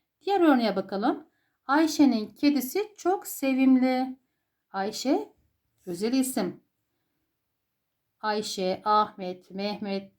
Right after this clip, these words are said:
gibi isimler özel isimlerdi. "Ayşe'nin kedisi çok sevimli." Cümle bitti. Noktayı koyduk. "Ayşe'nin" derken çocuklar nin eki almış.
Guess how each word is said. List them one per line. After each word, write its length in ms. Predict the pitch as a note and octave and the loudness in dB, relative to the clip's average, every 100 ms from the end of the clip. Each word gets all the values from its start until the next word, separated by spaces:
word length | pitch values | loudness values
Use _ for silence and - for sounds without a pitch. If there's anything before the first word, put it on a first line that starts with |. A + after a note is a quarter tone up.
| _ - | _ -12
gibi 200 | G3+ F#3 | -10 -8
isimler 880 | G#3 - G#3 F#3 F3+ G#3+ - - _ _ | -8 -8 -6 -4 0 0 -2 -4 _ _
özel 240 | G3 G3 C#4 | -6 0 2
isimlerdi. 840 | C#4+ D4 G3+ F#3 F#3+ F3 D#3+ E3+ _ _ _ _ _ _ - | 2 0 -4 -2 -2 -4 -6 -14 _ _ _ _ _ _ -2
"Ayşe'nin 640 | A#3+ B3+ B3+ G#3 F3+ F3 | 0 0 -2 -4 -4 -8
kedisi 540 | - B3+ G3+ - F4+ | -8 -4 -4 -6 -10
çok 300 | - E4 F4 | -4 -2 -2
sevimli." 640 | - - A#3+ G#3+ F#3+ F3+ F3+ | -4 -4 -2 0 -2 -2 -4
Cümle 340 | A#3 G#3 F#3+ | -4 -2 -2
bitti. 380 | G3+ G3 - C#4 | -4 -4 0 2
Noktayı 480 | G#3+ G#3+ A#3+ A#3 A#3 | 2 -4 -8 -8 -6
koyduk. 540 | G#3+ F#3+ F#3 F3+ F3+ _ _ _ | -4 -2 -2 -4 -6 _ _ _
"Ayşe'nin" 720 | - C#4 C#4+ E4 E4 D#4 F4 A3 | 2 4 6 6 8 10 8 6
derken 440 | G#3 G3 G#3+ G3+ | 2 -2 -4 -6
çocuklar 540 | G3 G3 G#3 G3+ F#3+ A3 | -6 -10 -8 -6 -2 4
nin 220 | E4+ D4 | 6 6
eki 300 | A3 - - | 0 -6 -6
almış. 880 | F#3+ F#3 E3+ F3 F3 F#3 C4+ - | -2 -2 -2 -8 -6 -2 -2 -2